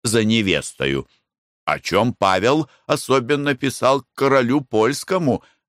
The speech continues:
именуя Иоанна любезнейшим сыном, государем Московии, Новогорода, Пскова и других земель. Между тем сей папа умер, и слух пришёл в Москву, что место его заступил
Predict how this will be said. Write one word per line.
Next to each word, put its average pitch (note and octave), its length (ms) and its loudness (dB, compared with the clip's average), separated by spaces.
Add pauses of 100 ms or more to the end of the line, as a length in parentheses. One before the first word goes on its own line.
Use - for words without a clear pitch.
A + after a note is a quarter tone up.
(220)
именуя A#2+ 600 4
Иоанна G#2+ 680 0
любезнейшим E2+ 1040 0
сыном, F#2+ 580 -2 (300)
государем A2 720 0
Московии, G2 880 0
Новогорода, F#2+ 880 0
Пскова F#2+ 840 0 (340)
и C3+ 80 2
других F#2+ 560 0
земель. D#2+ 560 -2 (760)
Между F3 440 0
тем D3+ 340 -2
сей C#3 320 0
папа C3 600 -2
умер, A2+ 500 0 (480)
и D3 80 2
слух C#3 420 0
пришёл D3+ 460 0
в C3 40 -6
Москву, C#3 380 -2
что B2+ 220 -2
место A#2+ 380 0
его A#2 280 2
заступил A2+ 680 -2